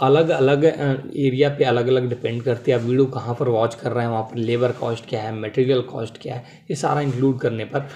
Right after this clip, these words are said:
लेकिन मैं अपने बात करूँ कानपुर की, तो यहाँ पर ये क्योंकि एरिया सात सौ पचास स्क्वायर फीट है, तो अगर आप इसका ग्राउंड फ्लोर बनवाएंगे केवल स्ट्रक्चर, स्ट्रक्चर, तो लगभग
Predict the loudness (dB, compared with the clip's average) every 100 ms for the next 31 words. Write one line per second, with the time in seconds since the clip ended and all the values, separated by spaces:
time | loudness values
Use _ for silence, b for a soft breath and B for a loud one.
0 | B B 0 2 0 -4 -2 2 2 2
1 | -2 -2 -2 -4 -6 -4 -4 -2 -2 -2
2 | -4 -4 -4 -6 B B 2 4 2 0
3 | -2 2 2 0 B B -4 -2 0 0
4 | 0 2 2 2 -2 -4 -2 -4 -4 -2
5 | -2 -2 -4 -4 -4 -6 -6 -6 -10 -14
6 | -2 2 4 2 2 0 2 2 2 2
7 | -2 -2 0 2 0 0 0 -2 2 2
8 | 2 -10 -8 -6 -8 -2 0 2 -2 -8
9 | -4 2 2 2 -14 _ _ _ _ _
10 | _ -20 B B B 0 2 4 4 6
11 | 4 4